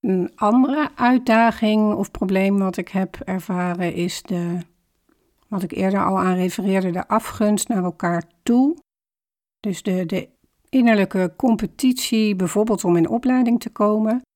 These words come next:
Maar ook, ja, in, in onderzoek doen, in dingen elkaar gunnen of samenwerken.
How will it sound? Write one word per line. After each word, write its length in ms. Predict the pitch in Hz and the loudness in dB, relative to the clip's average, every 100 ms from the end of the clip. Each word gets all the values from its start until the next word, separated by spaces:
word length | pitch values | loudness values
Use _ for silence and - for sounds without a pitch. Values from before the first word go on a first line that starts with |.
| _ _ _ _ _ | _ _ _ _ _
Maar 220 | 202 196 | -2 -2
ook, 460 | 220 220 220 214 - _ | 2 4 2 0 -16 _
ja, 360 | 240 240 226 | 0 2 2
in, 260 | 180 185 196 | 2 2 0
in 180 | 208 190 | 0 0
onderzoek 560 | 214 220 220 226 190 | 2 2 0 -2 -6
doen, 480 | - 190 196 190 190 | -2 0 0 0 -2
in 540 | 185 185 185 185 185 - _ _ _ _ _ _ - | -4 -4 -4 -4 -4 -8 _ _ _ _ _ _ -12
dingen 380 | 185 208 214 | -6 -2 -2
elkaar 360 | 208 196 196 190 | -4 -6 -4 -4
gunnen 560 | - - 226 202 190 180 | -6 -2 0 2 0 -2
of 100 | - | -6
samenwerken. 1120 | - 202 190 202 180 175 180 175 - 175 180 | -4 -2 0 2 0 0 -2 -2 -2 -4 -4